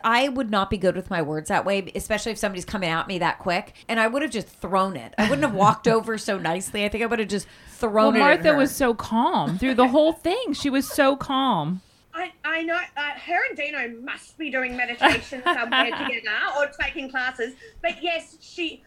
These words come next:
Speaker 2: but, I mean, she, like, <laughs> the, the quickness of Mar-, like, she poof, because she knew Cy-, Cyrell was just,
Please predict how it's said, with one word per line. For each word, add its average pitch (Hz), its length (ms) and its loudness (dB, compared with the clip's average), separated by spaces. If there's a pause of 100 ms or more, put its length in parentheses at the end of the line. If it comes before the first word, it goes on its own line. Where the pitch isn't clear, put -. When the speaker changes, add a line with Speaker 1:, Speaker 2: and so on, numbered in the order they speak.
(200)
Speaker 2:
but, - 420 -6 (720)
I 285 160 -4
mean, 277 440 -8 (280)
she, 320 720 -8 (420)
like, 269 200 -6 (140)
<laughs> - 100 -20 (580)
the, 285 200 -8
the 277 100 -10 (160)
quickness 403 540 -6
of 285 120 -4
Mar-, 262 360 -4
like, 269 160 -4 (100)
she - 300 -6
poof, 480 460 0 (180)
because 339 200 -4
she 359 200 -6
knew 320 160 -4
Cy-, 330 220 -8
Cyrell 302 600 -2
was 311 140 -8
just, - 220 -6